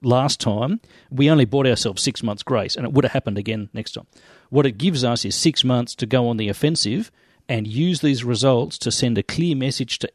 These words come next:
everybody involved. Are you listening yet? You know, drain the billabong. We are coming.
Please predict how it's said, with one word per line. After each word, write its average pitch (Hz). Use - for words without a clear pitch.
everybody 135
involved. 120
Are 143
you 139
listening 135
yet? 107
You 123
know, 127
drain 147
the 147
billabong. 135
We 139
are 127
coming. 135